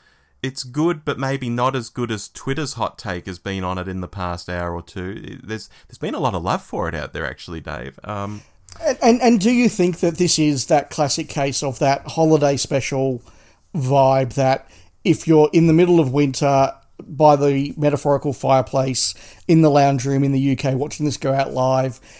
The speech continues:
Speaker 2: it hits a vibe that watching on a very hot Sunday morning in Australia just doesn't? Do you think that's in play?
Speaker 1: I think that would be in play. I also think, though, after Flux,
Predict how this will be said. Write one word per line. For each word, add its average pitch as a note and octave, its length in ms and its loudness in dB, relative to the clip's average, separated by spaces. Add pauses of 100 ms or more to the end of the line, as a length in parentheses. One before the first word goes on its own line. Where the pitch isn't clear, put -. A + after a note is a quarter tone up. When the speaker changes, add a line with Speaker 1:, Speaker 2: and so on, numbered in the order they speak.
(200)
Speaker 2:
it F3 180 2
hits - 280 0
a D#3 40 2
vibe C3+ 420 4
that C#3 220 0
watching C#3+ 420 -2
on C3+ 220 0
a C3 320 0 (260)
very C#3+ 400 4
hot C#3 320 -2
Sunday C3 360 -2
morning C3 280 -4
in C3+ 60 -6
Australia C3+ 440 -4
just C#3 320 -4
doesn't? E3 400 -2 (280)
Do - 80 -10
you D3 40 -2
think F3+ 180 0
that's D#3+ 220 2
in D#3+ 100 0
play? F#3 340 0 (560)
Speaker 1:
I A#2+ 120 -4
think D3+ 280 -6
that C3+ 160 -4
would G#2 160 -6
be A2 180 -2
in G2 120 -4
play. G2 680 -4 (380)
I G#2+ 200 -4
also C3 640 -2
think, G2+ 380 -10
though, G2 280 -4
after B2 360 -4
Flux, - 680 -6